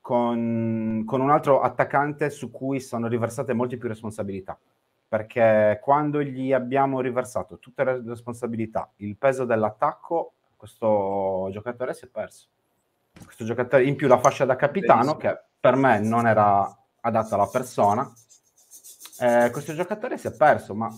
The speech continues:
Speaker 1: perché anche lui c'ha, anche lui, per l'amore del Cagliari, si è voluto, si è addossato queste responsabilità, anche perché si è accorto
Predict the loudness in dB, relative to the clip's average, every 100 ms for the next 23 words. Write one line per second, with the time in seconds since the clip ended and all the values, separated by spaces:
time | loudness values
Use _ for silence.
0 | -12 -12 -8 -2 0 2 2 2 2 4
1 | 2 2 -2 -4 -2 -2 -2 -2 0 2
2 | 4 2 2 0 -4 -6 -4 -2 -2 -4
3 | -6 -4 0 2 2 0 -2 -2 -2 -2
4 | -4 -6 -4 -4 -4 -8 -6 -8 -6 -2
5 | 0 0 -4 -6 -2 -2 -2 -4 -10 -10
6 | -12 -10 -10 -12 -8 -8 0 -2 0 -8
7 | -10 -12 -6 -6 -2 -2 -2 -4